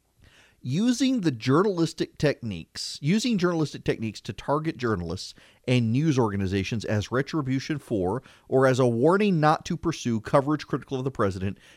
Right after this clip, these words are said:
is fundamentally different from the well-established role of the news media in scrutinizing people in positions of power. That's the spin from the New York Times.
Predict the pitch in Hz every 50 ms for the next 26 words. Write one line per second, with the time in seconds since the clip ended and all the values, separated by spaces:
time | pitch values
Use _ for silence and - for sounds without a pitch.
0 | _ _ - 143 131 - - - - - 160 185 214 254 233 226 208 208 196 170
1 | 135 113 113 123 - - 123 123 - - 156 135 123 117 123 127 139 156 156 -
2 | - 143 135 143 131 - 117 113 117 120 120 110 98 104 104 107 110 104 95 95
3 | 90 82 90 101 113 - 113 107 92 - - - 143 151 - 113 120 107 107 104
4 | 110 107 101 - 92 82 - 110 131 135 - _ _ _ _ - 139 117 - 131
5 | 101 104 98 - 120 107 135 135 - 185 170 151 98 - - _ _ _ _ _
6 | _ _ _ _ _ _ _ _ _ _ _ _ _ _ - 123 143 185 226 254
7 | - - - 226 214 - - - - - - 214 185 131 117 131 151 156 139 -
8 | - 151 143 143 139 139 135 - 120 131 131 127 127 127 123 123 123 123 123 120
9 | - 127 127 123 120 120 - - - 104 80 76 69 73 80 - - - -